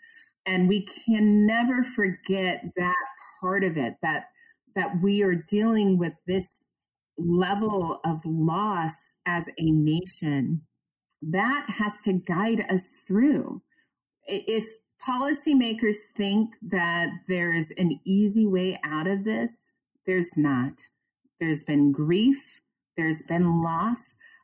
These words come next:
and it is only deeper and more exacerbated by the unemployment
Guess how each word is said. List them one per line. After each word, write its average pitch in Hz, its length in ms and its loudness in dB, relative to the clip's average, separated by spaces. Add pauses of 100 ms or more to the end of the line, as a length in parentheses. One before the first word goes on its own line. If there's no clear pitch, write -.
(120)
and 170 160 0
it 156 140 -2
is 156 180 -2
only 165 320 0
deeper 185 460 -4
and 165 420 -2
more 147 160 2
exacerbated 170 1080 -2
by 147 200 0
the 143 320 2
unemployment 170 840 0